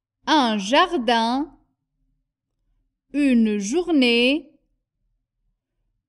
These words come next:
Une jambe. Un jouet. Joyeuse.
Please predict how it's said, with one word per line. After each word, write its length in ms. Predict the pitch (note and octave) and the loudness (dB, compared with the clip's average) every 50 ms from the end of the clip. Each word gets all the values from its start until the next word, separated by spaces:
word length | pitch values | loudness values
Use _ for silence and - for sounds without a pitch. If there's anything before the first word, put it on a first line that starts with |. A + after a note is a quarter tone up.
| _ _ | _ _
Une 500 | C#4 D4+ D#4+ D4+ C#4 B3 A#3 A3 G#3+ G#3 | -4 -2 2 2 4 4 2 2 0 -2
jambe. 760 | G#3 G3 G3+ A#3+ B3+ C4 B3+ C4 C#4 D4 D#4 D#4+ D4 C4+ E4+ F#4 G4 G#4 F#4+ _ _ _ _ _ _ _ _ _ _ _ _ _ _ _ _ _ _ _ _ _ _ _ _ _ _ _ _ _ _ _ | -4 -2 -2 -2 0 0 0 0 0 0 0 0 -2 -2 -2 -4 -4 -6 -10 _ _ _ _ _ _ _ _ _ _ _ _ _ _ _ _ _ _ _ _ _ _ _ _ _ _ _ _ _ _ _
Un 320 | A3+ B3 A#3+ A3+ G#3+ G#3 | -4 -4 -2 -2 -4 -4
jouet. 880 | G#3 G3 F#3+ G#3+ C4 E4+ F#4 F4+ D4 B3 A#3 A#3 A#3 B3 C4+ C#4+ - - _ _ _ _ _ _ _ _ _ _ _ _ _ _ _ _ _ _ _ _ _ _ _ _ _ _ _ _ _ _ _ _ | -6 -6 -6 -2 0 0 2 2 2 2 4 4 4 4 2 0 -2 -10 _ _ _ _ _ _ _ _ _ _ _ _ _ _ _ _ _ _ _ _ _ _ _ _ _ _ _ _ _ _ _ _
Joyeuse. 1300 | A#3 A3 G#3+ A#3+ C4+ E4+ F4 F#4+ G4 D#4 C4+ B3+ A3 A3 A3 A3+ A3+ A#3+ A#3+ A3+ A3+ C4 D#4 E4+ F4 | -10 -8 -6 -4 0 2 2 2 2 2 0 2 2 2 4 2 2 0 -2 -4 -4 -4 -4 -6 -6